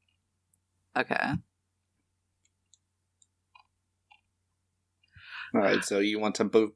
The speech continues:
Speaker 2: bump it up to a full success?
Speaker 1: Yeah.
Speaker 2: Or get a ten plus?
Speaker 1: I'll use my story
Speaker 2: All right.
Speaker 1: tag, and then I'm gonna bump myself back down to a partial success to get that <laughs>
Speaker 2: Oh.
Speaker 1: last N P C.
Speaker 2: All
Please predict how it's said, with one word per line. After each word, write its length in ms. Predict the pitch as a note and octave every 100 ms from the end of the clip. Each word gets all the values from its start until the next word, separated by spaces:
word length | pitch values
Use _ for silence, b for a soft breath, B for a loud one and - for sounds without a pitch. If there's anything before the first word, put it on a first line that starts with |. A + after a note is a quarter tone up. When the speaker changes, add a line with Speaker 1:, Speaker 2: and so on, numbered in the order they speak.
| -
Speaker 2:
bump 320 | B2 G#2+ G2+
it 80 | G2+
up 120 | G2
to 100 | G#2
a 40 |
full 200 | G2 G#2
success? 540 | F#2+ G#2 - A2 - - _ _ _ -
Speaker 1:
Yeah. 200 | A2 A#2 - -
Speaker 2:
Or 100 | G#2
get 180 | G#2
a 40 | G2
ten 180 | - G#2+
plus? 100 | A#2+
Speaker 1:
I'll 60 | A#2
use 160 | -
my 80 | C#3
story 260 | C3 - -
Speaker 2:
All 60 |
right. 140 | B2 A#2+
Speaker 1:
tag, 340 | A#2 A2+ A#2
and 80 | B2
then 60 | C3
I'm 60 |
gonna 160 | C#3 B2
bump 240 | - C#3
myself 400 | C3+ C3+ C3+ A#2+
back 260 | - C3+ D#3+
down 220 | B2 A2+
to 80 | A2
a 40 |
partial 380 | A2+ - A2+ -
success 480 | - - - A2+ -
to 100 | C3+
get 240 | - G#2 -
that 200 | - A#2 -
<laughs> 80 | F#3
Speaker 2:
Oh. 180 | E3+ B3
Speaker 1:
last 400 | F#3+ F#3 - -
N 160 | F3+
P 180 | D#3+ A3
C. 380 | A#3+ - C4+ C#4 - B3+ - - D#4 - - _ _ _ _ _ _ _ - _ _ B B B B _ _ _ -
Speaker 2:
All 260 | D#3+ A3